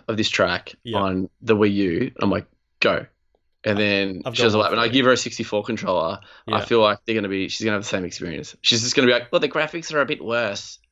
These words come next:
Speaker 2: No.
Speaker 1: And I'm gonna be like, "Yeah, well, yeah,
Speaker 2: I've
Speaker 1: but"
Speaker 2: got one for you.
Speaker 1: Yeah.
Speaker 2: Because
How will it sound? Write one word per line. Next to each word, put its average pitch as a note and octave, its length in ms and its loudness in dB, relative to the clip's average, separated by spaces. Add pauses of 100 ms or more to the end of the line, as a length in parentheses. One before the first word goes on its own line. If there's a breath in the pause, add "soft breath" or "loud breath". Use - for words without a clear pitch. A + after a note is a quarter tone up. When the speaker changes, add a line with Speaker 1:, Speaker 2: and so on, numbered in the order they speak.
(360)
Speaker 2:
No. G2+ 160 -8
Speaker 1:
And G2+ 100 -4
I'm A2+ 60 0
gonna A2+ 140 -2
be G#2+ 100 -2
like, G2+ 360 -2
"Yeah, G2+ 220 -6
well, F#2+ 380 -6 (200)
yeah, G#2 360 -4 (140)
Speaker 2:
I've - 80 -4
Speaker 1:
but" - 80 0
Speaker 2:
got A2 120 -2
one G2+ 140 -6
for - 200 -12
you. - 120 -14 (720)
Speaker 1:
Yeah. F#2+ 300 2 (100)
Speaker 2:
Because G#2+ 420 -4